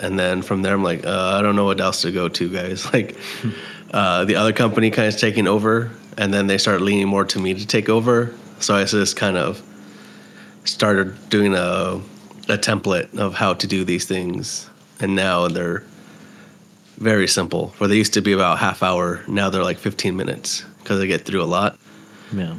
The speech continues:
Speaker 1: And I think I do it so much that the client starts taking over for a lot of the same shit I have to say. So by the time it gets to me, I'm just like, "How's parking at your house?" "Okay, cool, thanks." <laughs> Like, I think the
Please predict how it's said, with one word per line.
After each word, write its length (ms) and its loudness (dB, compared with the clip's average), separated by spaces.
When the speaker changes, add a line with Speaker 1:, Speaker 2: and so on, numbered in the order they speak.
Speaker 1:
And 160 2
I 80 0
think 160 4
I 40 4
do 100 4
it 120 0
so 100 2
much 220 2
that 180 0
the 60 0
client 520 -2
starts 240 0
taking 320 0
over 280 2
for 160 -4
a 40 2
lot 200 2
of 60 0
the 60 -2
same 220 0
shit 180 0
I 120 0
have 120 -6
to 60 0
say. 320 2
So 140 2
by 140 4
the 60 0
time 140 2
it 40 2
gets 180 0
to 100 0
me, 160 2
I'm 100 2
just 140 0
like, 240 0
"How's 220 2
parking 380 0
at 140 -2
your 100 2
house?" 380 -4
"Okay, 260 4
cool, 240 2
thanks." 460 0
<laughs> 60 -10
Like, 400 -2
I 60 0
think 180 4
the 120 2